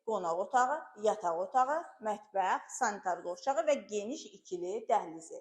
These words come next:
Buyurub evimizin ikinci mərtəbəsi ilə daha yaxından tanış olaq. Belə gözəl pilləkənlər quraşdırılıb. Qeyd etdiyim kimi, tam yaşayışlı ərazidə yerləşir. Qazı,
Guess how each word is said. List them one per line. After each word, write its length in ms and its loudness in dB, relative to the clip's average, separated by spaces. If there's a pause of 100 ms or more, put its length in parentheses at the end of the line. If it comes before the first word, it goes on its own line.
(560)
Buyurub 300 0
evimizin 460 0
ikinci 340 -8
mərtəbəsi 520 -4
ilə 200 0
daha 220 4
yaxından 500 -2
tanış 380 -4
olaq. 240 0
Belə 240 -2
gözəl 320 0
pilləkənlər 580 -4 (320)
quraşdırılıb. 720 -2 (1900)
Qeyd 220 2
etdiyim 300 -4
kimi, 240 -4
tam 240 0
yaşayışlı 540 -2
ərazidə 420 -6
yerləşir. 560 -16
Qazı, 300 4